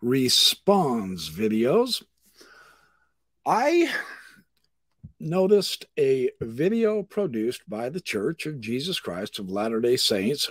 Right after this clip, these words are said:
with Elder David Bednar taking up the narrative. And it is a very slick production. It shows him himself at the banks of the Susquehanna River. And so this kind of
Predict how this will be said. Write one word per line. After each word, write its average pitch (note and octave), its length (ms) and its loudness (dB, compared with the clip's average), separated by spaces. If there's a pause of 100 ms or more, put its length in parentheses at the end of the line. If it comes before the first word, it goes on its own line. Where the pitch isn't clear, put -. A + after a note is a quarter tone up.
with C3 360 4
Elder D3 400 6
David A2+ 500 2
Bednar F#2+ 580 -4
taking B2 380 -2
up G#2 240 -6 (100)
the F#2+ 440 -2
narrative. F#2 680 -6 (720)
And A2+ 220 4
it A#2 220 8
is A2+ 200 8
a A#2 120 8
very A2 360 6
slick - 420 0
production. D3 600 0
It C3+ 160 -2
shows A2 400 -2
him E3+ 460 -2
himself C#3+ 640 -4 (420)
at D#3+ 240 -4
the C#3+ 140 -2
banks B2 420 -2
of G#2 160 -4
the A2 160 2
Susquehanna E2+ 800 -6 (180)
River. F3+ 520 4 (480)
And F2+ 360 -8
so G2 240 -2
this G#2+ 240 -4
kind A#2 340 -2
of F#2 140 -2